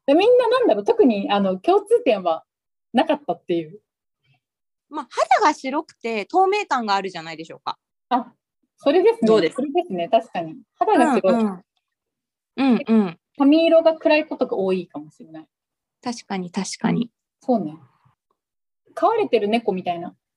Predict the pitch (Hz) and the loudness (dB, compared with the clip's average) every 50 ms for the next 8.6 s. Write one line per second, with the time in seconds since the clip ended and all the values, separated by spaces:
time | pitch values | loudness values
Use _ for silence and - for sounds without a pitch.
0 | _ _ _ _ _ _ _ _ _ _ _ - - 302 330 381 427 480 - - | _ _ _ _ _ _ _ _ _ _ _ -6 -2 0 0 2 0 -2 0 2
1 | 269 233 214 214 226 247 262 262 254 254 - 180 185 202 208 208 202 185 175 180 | 0 0 0 0 0 2 2 2 2 0 -2 -4 -2 -2 -2 -2 -4 -6 -4 -6
2 | 175 175 170 185 180 180 190 - - 175 170 165 - 170 165 160 - - - - | -8 -6 -6 -6 -6 -8 -8 -8 -8 -8 -8 -8 -6 -4 -4 -4 -6 -10 -18 -12
3 | - - 403 - - - - 640 - - - _ - - 622 - _ - - - | -4 -2 0 0 0 0 0 -4 -4 -4 -10 _ -18 -20 -20 -20 _ -20 -20 -20
4 | _ _ - - _ _ _ - _ _ _ _ _ _ _ _ _ _ _ _ | _ _ -20 -20 _ _ _ -20 _ _ _ _ _ _ _ _ _ _ _ _
5 | - 339 339 330 339 466 622 679 622 508 381 370 311 294 285 294 302 - 339 349 | 0 0 0 2 2 2 0 0 0 -2 0 0 0 -2 -4 -6 -6 -8 -8 -4
6 | 349 359 370 403 302 330 294 269 269 233 226 247 - 339 262 214 214 381 453 440 | 0 0 0 0 -2 -4 -4 -4 -4 -4 -4 -2 0 2 2 4 4 4 4 4
7 | - 330 311 - - - 640 - - 508 523 740 _ - - 403 453 494 440 294 | 4 0 0 0 0 -6 -6 -6 -8 -10 -12 -12 _ -2 -2 0 0 0 0 2
8 | 277 311 - - 226 220 220 370 370 220 175 - _ | 2 0 2 4 2 2 4 2 0 0 0 -6 _